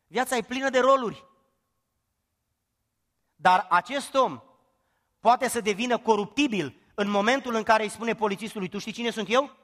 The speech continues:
Tu nu, tu nu-ți poți permite să mă amendezi pe mine. Și dacă am trecut pe roșu, ce?” El confundă calitatea de șofer cu cea de senator și vrea să profite de oameni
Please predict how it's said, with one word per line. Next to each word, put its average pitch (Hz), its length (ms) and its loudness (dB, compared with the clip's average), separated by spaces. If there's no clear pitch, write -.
Tu 262 100 -6
nu, 330 140 0
tu 349 80 -6
nu-ți 381 160 0
poți 330 220 2
permite 285 340 0
să 262 100 -2
mă 254 60 4
amendezi 254 320 0
pe 233 80 -4
mine. 240 300 -4
Și 330 120 -14
dacă 330 200 4
am 302 60 2
trecut 285 200 -4
pe 302 80 2
roșu, 302 240 2
ce?” 381 260 0
El 180 260 -2
confundă 190 1300 -4
calitatea 185 580 0
de 170 120 -8
șofer 196 560 -6
cu 170 100 -14
cea 214 180 0
de 208 100 -6
senator 190 680 -4
și - 140 -14
vrea 175 180 0
să 175 160 -10
profite 185 480 -8
de 147 120 -8
oameni 202 460 -2